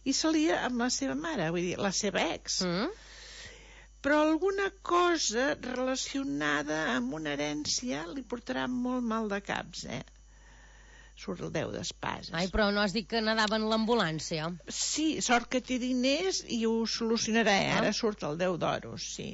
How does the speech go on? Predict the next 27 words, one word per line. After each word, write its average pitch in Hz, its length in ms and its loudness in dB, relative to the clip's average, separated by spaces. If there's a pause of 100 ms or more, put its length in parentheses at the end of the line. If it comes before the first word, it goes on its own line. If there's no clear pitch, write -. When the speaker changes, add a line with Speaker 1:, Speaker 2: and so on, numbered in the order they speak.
(680)
Speaker 1:
Se - 260 -2
li 294 180 2
aconsella 269 1160 -2
Speaker 2:
A 165 160 0
veure, 160 240 -2
tirada 240 320 2
de 220 100 2
consell, 156 460 -4
aquí. 143 320 -10
Speaker 1:
que 277 160 0
faci 302 400 2
més 285 320 2
cas 247 300 2
al 294 120 0
sentiment, 196 640 0
surt - 260 -2
la - 60 -2
papessa, - 580 -8
eh? 247 220 0 (300)
Que 269 140 6
no 320 220 4
oblidi 254 400 2
que 262 140 -2
també 233 380 2
és - 200 -2
mortal, - 800 0 (140)
eh? 214 280 2